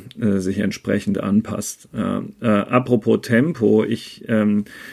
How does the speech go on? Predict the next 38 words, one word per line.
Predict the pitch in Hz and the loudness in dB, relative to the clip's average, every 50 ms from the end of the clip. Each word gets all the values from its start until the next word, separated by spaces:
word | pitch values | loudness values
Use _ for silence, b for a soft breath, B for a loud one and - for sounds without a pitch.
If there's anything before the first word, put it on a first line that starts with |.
| B B B | B B B
bin | - 123 123 | 2 4 6
mir | 139 143 131 | 6 6 6
jetzt | 123 117 110 - - | 6 4 4 2 0
gar | 110 107 113 | 2 2 4
nicht | 117 120 123 - | 2 2 0 0
so | 120 110 | -2 -2
ganz | 101 - 110 110 120 135 135 - | 0 0 2 2 2 0 0 -2
sicher, | 135 135 135 143 147 131 123 123 | -2 -2 0 2 2 2 2 2
lieber | 123 120 120 120 117 117 | 2 2 2 2 2 4
Herr | 117 110 110 | 2 2 2
Rickmann, | 117 113 - - 117 113 117 117 113 107 | 0 -2 -2 0 2 2 4 4 4 2
ob | - - 110 107 - - - | 2 0 -2 -2 -4 -6 -6
ich | - 113 - | -6 -4 -2
damit | - 104 107 110 110 104 - | 0 2 4 4 2 2 2
bei | - 104 101 | 0 0 2
Ihnen | - - 123 127 120 | 2 2 2 4 4
an | 107 104 107 | 4 4 4
der | 104 104 | 2 2
richtigen | 101 113 117 - - 107 101 95 | 0 -2 -4 -4 -4 -4 -2 -2
Adresse | 98 98 - 101 113 170 - - 135 | -4 -2 0 2 2 2 2 0 -2
bin. | 120 107 104 107 | 0 0 2 2
Bei | 110 107 | 2 2
der | 104 107 104 - | 2 0 -2 0
Telekom | - 135 160 190 208 123 - 120 113 110 | 0 2 2 2 2 0 2 2 4 4
bin | 117 117 113 | 4 4 4
ich | 117 113 117 | 2 2 0
damit | 113 110 110 117 110 | 0 0 0 0 0
auf | 101 104 104 | -2 -4 -2
jeden | 101 113 127 151 170 151 | 0 0 0 0 0 -2
Fall | - 123 104 104 | -2 -2 0 0
an | 110 104 107 | 2 2 2
der | 107 101 | 2 2
richtigen | 101 113 104 - - 113 104 104 98 | 0 -2 -2 -2 -2 0 0 0 0
Adresse. | 101 101 101 98 104 107 - - 110 | -2 -2 -2 0 -2 -2 0 -2 -6
Fünf | - - - 127 135 131 123 - 117 | -2 2 2 4 4 2 0 -2 -6
G | 110 120 120 127 139 139 120 107 101 | -2 2 4 6 6 6 6 4 2
kommt | - - - 113 107 104 101 98 - | -2 -2 0 2 2 2 2 0 -2
ja | 107 101 101 101 | -2 -2 -2 -4